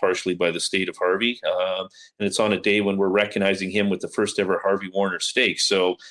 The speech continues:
you wanna go down that road of, uh, you know, from above, uh, you could certainly back that and, uh,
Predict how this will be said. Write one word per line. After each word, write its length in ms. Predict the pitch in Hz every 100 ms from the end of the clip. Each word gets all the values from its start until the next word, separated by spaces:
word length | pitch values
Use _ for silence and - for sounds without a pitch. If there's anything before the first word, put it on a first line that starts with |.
| - _ -
you 80 |
wanna 160 | 113 127
go 120 | 123
down 220 | 123 120
that 240 | 110 123 117
road 340 | 117 113 113
of, 280 | 104 98 -
uh, 440 | 104 98 98 95 95 - - _ _ _ _ _ _ _ -
you 100 | 101
know, 220 | 101 104
from 260 | - 131
above, 640 | 123 98 131 110 107 - 117
uh, 380 | 107 104 104 101
you 140 | 104
could 240 | 104 107 -
certainly 480 | 127 120 117 110
back 400 | 95 87 107 107
that 420 | 98 110 110 104 107
and, 320 | 95 95 -
uh, 300 | 95 92